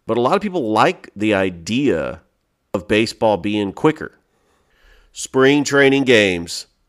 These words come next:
have taken place this past weekend. The Braves fell to the Yankees on Sunday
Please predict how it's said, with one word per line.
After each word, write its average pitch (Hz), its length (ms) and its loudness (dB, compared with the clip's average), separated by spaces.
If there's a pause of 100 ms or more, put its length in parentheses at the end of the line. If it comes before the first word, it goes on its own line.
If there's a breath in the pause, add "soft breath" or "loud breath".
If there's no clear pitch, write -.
(300)
have 101 120 -2
taken 110 280 0
place 107 300 0
this 107 120 -4
past 107 300 0
weekend. 98 600 -2 (580)
The 101 140 -2
Braves 110 480 4
fell 110 420 2
to 107 140 -4
the 104 100 0
Yankees 104 680 0 (240)
on 101 260 0
Sunday 95 760 0